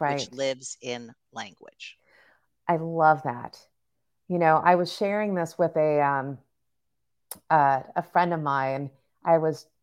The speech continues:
Speaker 2: mentoring someone yesterday, and we were talking about, uh, a situation that he, you know, that, that he didn't expect, right? I don't wanna get into his whole
Speaker 1: Right,
Speaker 2: story.
Speaker 1: sure.
Speaker 2: But then, you know, and we were talking about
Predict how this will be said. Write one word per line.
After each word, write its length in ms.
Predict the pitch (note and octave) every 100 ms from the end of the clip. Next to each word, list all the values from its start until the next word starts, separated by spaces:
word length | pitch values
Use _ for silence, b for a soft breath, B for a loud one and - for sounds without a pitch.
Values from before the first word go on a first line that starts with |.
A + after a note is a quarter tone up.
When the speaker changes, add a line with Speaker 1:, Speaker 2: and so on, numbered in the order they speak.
| _
Speaker 2:
mentoring 540 | F#3+ G3 F#3+ D#3+ D3+ D3
someone 300 | D3+ C#3+ C#3+
yesterday, 720 | C#3+ - D#3 C3+ C3 C3 C#3
and 160 | E3 D#3+
we 120 | E3
were 120 | E3+
talking 440 | E3+ G#3 A#3 A#3 F#3
about, 480 | D3+ C#3+ D3 D3 - b b b b -
uh, 200 | E3 D3+ -
a 80 |
situation 800 | F#3+ B3 A#3 F3+ C#3 D#3+ D3+ D#3 -
that 260 | D#3 C#3+ - _ _ _
he, 640 | F#3 E3 D#3+ D#3 D#3 D#3+ - _
you 100 | F3+
know, 140 | E3
that, 260 | D3+ D3+ - _ _ _
that 140 | F3+ E3
he 140 | G3
didn't 220 | F3+ E3
expect, 420 | D#3 - C#3 -
right? 320 | E3+ D#3 D#3 D#3+
I 60 |
don't 100 | E3
wanna 140 | D#3 D#3
get 120 | D#3+
into 200 | D#3 D#3
his 240 | D3+ C#3+ -
whole 200 | - D3+ -
Speaker 1:
Right, 320 | G#3 F#3 C#3+
Speaker 2:
story. 100 | C#3+
Speaker 1:
sure. 260 | - B D3 B B B
Speaker 2:
But 180 | G#3 G3+
then, 440 | F#3+ F3 E3+ E3+ -
you 120 | F#3+
know, 300 | D#3 D3+ D3+ -
and 100 | F3+
we 80 | F3
were 100 | F3+
talking 500 | F3 G3+ A#3 G#3+ F3
about 540 | D#3 D3+ D3 D3 C3